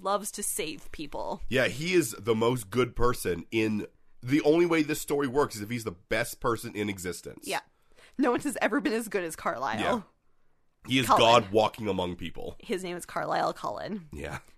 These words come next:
Speaker 1: He takes care of Bella, and then he talks to his son.
Speaker 2: Yeah.
Speaker 1: And then Bella confronts his son and is like, "Ah, how did you get to me so fast?" And Edward's like, "I feel like maybe you should ask how I"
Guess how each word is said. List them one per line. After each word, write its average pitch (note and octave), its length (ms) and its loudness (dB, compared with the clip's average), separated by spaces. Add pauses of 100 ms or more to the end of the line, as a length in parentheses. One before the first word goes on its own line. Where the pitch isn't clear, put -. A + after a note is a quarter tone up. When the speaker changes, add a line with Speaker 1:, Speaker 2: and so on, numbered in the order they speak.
Speaker 1:
He - 120 -20
takes G3+ 200 -4
care B3 140 2
of A#3 160 -2
Bella, F#3+ 560 0
and F3 100 -6
then F3+ 80 -8
he D3 120 -12
talks - 260 -6
to B3+ 100 -4
his A#3+ 120 2
son. E3 340 -4 (320)
Speaker 2:
Yeah. - 120 0
Speaker 1:
And A#3 100 0
then A3 160 -2
Bella F#3 320 2
confronts D4+ 460 0
his C4 120 -2
son D#3+ 220 -2
and D#3+ 80 -10
is D#3+ 120 -8
like, - 140 -10 (440)
"Ah, D4+ 360 4 (320)
how - 160 2
did C#4 160 2
you D#4 80 2
get D4 220 0
to D4 160 0
me D4 100 -2
so A#3+ 220 -2
fast?" - 680 6 (280)
And A#3+ 100 0
Edward's A3 320 -2
like, G#3 220 -8 (240)
"I B3+ 100 0
feel A3+ 160 0
like A#3 160 0
maybe G3 240 -4
you A3+ 120 0
should - 180 -8
ask E3+ 300 0
how G#3 200 6
I" E3+ 320 0